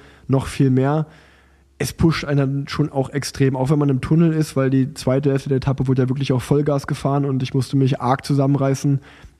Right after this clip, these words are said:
noch in dem dezimierten Feld dabei zu sein. Äh, ich glaube, an vielen anderen Tagen wäre ich da abgehangen gewesen, aber durch Streckenkenntnis und durch Motivation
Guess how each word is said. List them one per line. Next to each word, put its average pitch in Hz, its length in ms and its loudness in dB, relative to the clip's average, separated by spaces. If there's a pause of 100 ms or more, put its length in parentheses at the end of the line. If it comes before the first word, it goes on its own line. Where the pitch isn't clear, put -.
noch 135 220 2
in 139 140 0
dem 131 140 4
dezimierten 139 520 2
Feld 131 220 0
dabei 135 200 0
zu 139 140 -6
sein. 127 340 0 (920)
Äh, 135 360 2 (600)
ich 147 120 -4
glaube, 143 600 0 (220)
an 139 120 0
vielen 156 480 2
anderen 147 340 0
Tagen 143 360 0
wäre 139 80 2
ich 135 80 0
da 135 100 0
abgehangen 131 380 0
gewesen, 127 360 2
aber 131 280 0
durch 131 200 2
Streckenkenntnis 151 920 0
und 135 340 0
durch 135 400 0
Motivation 139 840 2